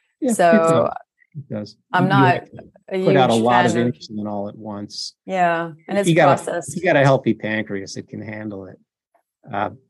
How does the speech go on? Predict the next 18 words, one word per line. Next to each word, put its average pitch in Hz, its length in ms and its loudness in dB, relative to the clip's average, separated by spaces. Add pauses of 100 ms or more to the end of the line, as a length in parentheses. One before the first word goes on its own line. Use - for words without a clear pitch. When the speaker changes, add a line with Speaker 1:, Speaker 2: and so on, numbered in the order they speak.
(180)
Speaker 1:
interestingly, 143 920 2
I've, 127 180 -2 (160)
I've 120 160 -6
learned 127 240 2
some 139 220 2
<laughs> - 80 -8
cereals 143 480 2
are 139 100 0
better 123 360 -8
than 110 180 -6
others. 120 440 0 (500)
Uh, 107 260 -4
if - 320 -4
I 135 120 4
eat 135 280 4
something 120 520 -2
like 113 600 -2
cornflakes, 139 880 0